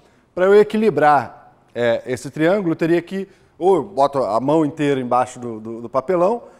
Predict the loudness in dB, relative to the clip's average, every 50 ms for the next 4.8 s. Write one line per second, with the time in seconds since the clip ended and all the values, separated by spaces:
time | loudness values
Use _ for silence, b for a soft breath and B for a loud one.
0 | B B -4 0 0 2 2 2 2 2 2 2 2 0 0 0 -2 -6 -8 -8
1 | -10 -8 -4 -4 -2 0 0 0 0 0 0 -2 -2 0 -2 -2 0 0 2 2
2 | 2 0 -2 -2 -4 -4 -4 -4 -4 -4 -4 -4 -4 -4 -4 -4 -4 -6 -8 -6
3 | -6 -6 -6 -6 -6 -6 -8 B B B B B B B -4 -4 -4 -2 -2 -2
4 | -2 -2 -4 -8 -8 -8 -6 0 2 2 2 2 -2 -6 -12 -20